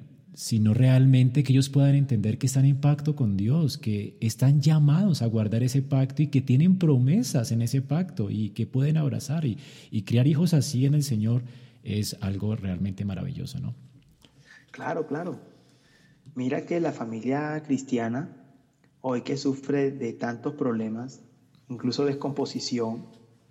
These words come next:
Speaker 2: no sabe cómo instruir a sus hijos, por ejemplo.
Speaker 1: Así es.
Speaker 2: O encuentra a sus hijos con graves problemas de rebeldía. Y nosotros podemos conocer los mandamientos básicos, pero la enseñanza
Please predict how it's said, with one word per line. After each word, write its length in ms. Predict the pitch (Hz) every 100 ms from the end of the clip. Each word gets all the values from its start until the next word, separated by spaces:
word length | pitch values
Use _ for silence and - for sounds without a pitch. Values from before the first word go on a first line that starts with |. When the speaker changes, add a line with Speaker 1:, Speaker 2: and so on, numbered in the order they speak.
| _ _ _ _ _ _ _ _ _ _ - - - - _
Speaker 2:
no 140 | 135
sabe 240 | 147 175 185
cómo 140 | 170
instruir 260 | 180 156 156
a 60 |
sus 180 | 160 147
hijos, 200 | 156 185
por 140 | - 123
ejemplo. 360 | 127 - - - - _ _ _
Speaker 1:
Así 360 | 92 85 - 127
es. 140 | -
Speaker 2:
O 60 | 131
encuentra 340 | - 127 151
a 20 |
sus 200 | 156 165
hijos 520 | 135 139 151 151 - - - _ _ _ _
con 180 | 135 127
graves 260 | 120 135
problemas 380 | 135 139 127 143
de 80 | 147
rebeldía. 540 | 135 117 107 147 - - - - _ _ _ _ _ _ - _ _ _
Y 800 | 151 147 143 139 135 - - - - - _ _
nosotros 320 | - 143 156 226
podemos 280 | 196 185 -
conocer 360 | 180 156 143
los 100 | 165
mandamientos 560 | 170 151 131 127 127 143
básicos, 580 | 143 220 120 - - _ _ _ _ _ _ _ _
pero 180 | 143 135
la 100 | 131
enseñanza 1000 | 135 131 123 131 135 - 170 208 226